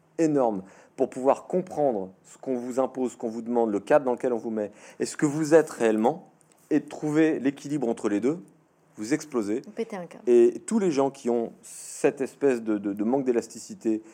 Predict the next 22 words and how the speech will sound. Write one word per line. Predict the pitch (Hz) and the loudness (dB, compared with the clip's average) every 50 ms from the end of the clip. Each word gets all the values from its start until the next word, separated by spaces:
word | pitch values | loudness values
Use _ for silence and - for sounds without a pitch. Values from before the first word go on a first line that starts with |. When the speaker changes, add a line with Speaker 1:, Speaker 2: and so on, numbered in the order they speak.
| - - - _ | -20 -20 -16 _
Speaker 1:
et | - 98 | -14 -12
qui | - - 117 | -4 -2 -2
ont | 107 | -2
cette, | 101 - - - - - 92 - - _ - | -2 -6 -14 -10 -6 -6 -6 -6 -10 _ -14
ce | - 104 | -12 -12
potentiel | 95 - 165 165 160 156 131 - - - 131 131 123 110 101 95 | -4 -2 -2 0 0 0 -2 -2 0 2 2 2 4 2 0 0
déviant, | 101 98 92 104 107 - | -2 -4 -2 -4 -4 -4
eh | - 98 | -4 -4
ben, | 92 92 - - - - - _ _ | -4 -6 -6 -14 -20 -20 -20 _ _
comme | - 165 160 | 0 0 2
ça | 160 - 110 - | 2 0 -2 2
casse, | - 131 156 165 - - - - _ | 2 2 2 2 -2 -10 -20 -6 _
dans | 120 117 | -2 -2
ce | 117 - - | -2 2 2
hiatus-là, | 160 147 151 - 139 - - - 127 120 143 170 - - - _ _ _ - _ _ | 2 2 2 -2 -10 -14 -6 2 4 4 4 4 -2 -10 -20 _ _ _ -20 _ _
toute | - 247 - | -2 -2 4
leur | - 175 143 131 | 6 4 6 6
déviance | 120 110 110 127 151 160 - - - - - _ _ _ _ _ | 4 2 2 0 -2 -2 -4 -8 -18 -20 -20 _ _ _ _ _
peuvent | - 123 113 | -2 -2 -2
se | - - 127 | 0 -2 -2
nourrir, | 123 123 113 104 110 120 135 151 143 113 - - _ | -2 0 0 0 2 2 2 2 0 -2 -6 -12 _
grossir | - 110 110 104 - - 98 98 120 113 | -4 -4 -4 -4 -4 -10 -6 -4 -4 -4